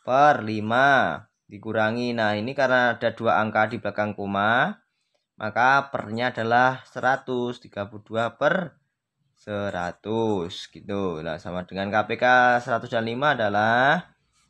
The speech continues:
seratus. Kita akan seratus, seratus, seratus. Lima kali berapa yang hasilnya seratus kali dua puluh? Ini juga kali dua puluh, maka tiga ratus enam puluh dikurangi tiga puluh dua.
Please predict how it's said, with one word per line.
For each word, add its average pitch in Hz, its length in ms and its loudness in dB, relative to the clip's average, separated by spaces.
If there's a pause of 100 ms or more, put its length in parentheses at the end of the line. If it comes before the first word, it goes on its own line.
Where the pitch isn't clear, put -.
(240)
seratus. 123 960 0
Kita 80 160 -8
akan 92 160 -2
seratus, 92 480 -8
seratus, 92 460 -6 (100)
seratus. 98 720 -6 (640)
Lima 123 320 0
kali 131 160 6
berapa 123 320 2
yang - 0 -
hasilnya 127 240 -4
seratus 123 320 -4
kali 110 160 -6
dua 110 240 -4
puluh? 127 560 -2 (160)
Ini 107 160 -12
juga 107 240 -6
kali 107 160 -4
dua 104 320 -6
puluh, 120 400 -4
maka 120 480 -2 (460)
tiga 101 300 -8
ratus 98 480 -6
enam 98 240 -6
puluh 113 480 -4
dikurangi 120 880 -4
tiga 107 420 -6
puluh 101 460 -10
dua. 95 500 -2